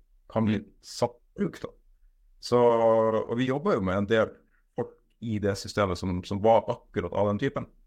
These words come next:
Speaker 1: Ehm, og tanken er jo rett og slett bare at, ok, kan man rett og slett, eh, gjennom, jeg tenker, altså det her er ikke liksom den typiske konsulenten, men likevel at
Speaker 2: Nei.
Speaker 1: man som blir på timesbasis, som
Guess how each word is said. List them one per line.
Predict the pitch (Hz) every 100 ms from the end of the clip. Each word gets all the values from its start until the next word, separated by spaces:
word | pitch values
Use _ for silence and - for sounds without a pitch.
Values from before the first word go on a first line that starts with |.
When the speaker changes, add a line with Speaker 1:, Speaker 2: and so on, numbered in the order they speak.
| _ _ - -
Speaker 1:
Ehm, | 117 113 110 110 110 110 107 104 104 104 98 _ -
og | -
tanken | 170 190
er | 180
jo | 120
rett | 104
og | 107
slett | 98
bare | 101 95
at, | - -
ok, | 90 104 -
kan | 135
man | 123
rett | 113
og | 120 123 -
slett, | - _ -
eh, | 73 - 95 - _ _ _ _ _ _ _ 110
gjennom, | 117 120 104 87 - - _ _ _ _ _ _ -
jeg | 139
tenker, | 151 165 165 _ 143 110 101 - -
altså | - 123
det | 139
her |
er | 147
ikke | 156 151
liksom | 135
den | 123 -
typiske | 147 139 107 110 -
konsulenten, | 120 139 143 151 - _ - _ -
men | 113
likevel | 120 135 113
at | 104
Speaker 2:
Nei. | 113
Speaker 1:
man | 101
som | 110
blir | 110 - _ _ - - _ -
på | 123 -
timesbasis, | 120 139 104 - - - - _ _ -
som | - 110 104